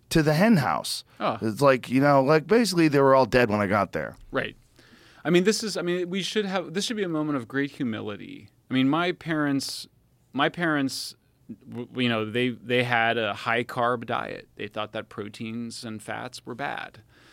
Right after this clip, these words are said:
Speaker 2: This was just based on the worst science. We
Speaker 1: The food
Speaker 2: now,
Speaker 1: pyramid.
Speaker 2: you know, the food pyramid. And
Speaker 1: Yeah.
Speaker 2: I, I, I think some of their, and they, at least my father agrees, both my parents have Parkinson's. I think that all of that sugar insulin cycling had some role in that. And there should be a moment of humility to be like,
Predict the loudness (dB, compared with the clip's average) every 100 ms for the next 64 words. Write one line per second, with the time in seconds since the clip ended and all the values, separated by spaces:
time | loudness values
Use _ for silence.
0 | _ -10 -8 -8 -8 -10 -12 -6 -6 -4
1 | -8 -6 -8 -8 -8 -8 -10 -8 -6 -6
2 | -8 -12 -10 0 2 2 0 -4 -4 -8
3 | -6 -6 -8 -6 -8 -8 -10 -12 -12 -14
4 | -14 -16 -18 -14 0 0 0 0 2 2
5 | 0 0 2 2 2 0 0 -2 0 0
6 | 2 2 4 2 2 2 0 -2 -6 -6
7 | -4 -4 0 0 0 -4 -6 -6 -4 -4
8 | -6 -8 -8 -10 -8 -8 -10 -10 -10 -8
9 | -8 -8 -6 -6 -4 -4 -4 -4 -6 -6
10 | -8 -8 -10 -8 -8 -8 -10 -10 -12 -12
11 | -8 -8 -8 -14 -12 -16 -18 -14 -14 -12
12 | -12 -10 -12 -8 -4 -2 -2 -2 -2 -2
13 | -4 -6 -2 -2 0 0 0 -2 -2 -2
14 | 0 -2 -4 -4 -2 -4 -6